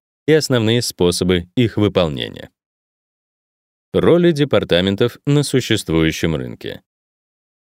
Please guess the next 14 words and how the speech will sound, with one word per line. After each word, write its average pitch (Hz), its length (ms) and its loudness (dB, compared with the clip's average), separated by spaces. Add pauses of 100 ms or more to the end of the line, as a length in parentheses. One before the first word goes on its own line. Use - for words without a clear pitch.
(160)
Задача 147 600 2
департамента 113 720 2
продаж — 85 680 0 (160)
неустанное 139 760 0
исполнение 95 880 0 (100)
и 139 120 2
завоевание 95 600 2
доли 78 300 0
рынка. 58 480 -8 (640)
Способы 95 520 2
их 85 100 -2
выполнения — 98 680 2 (260)
нанимать, 98 720 0
укомплектовывать 135 1000 0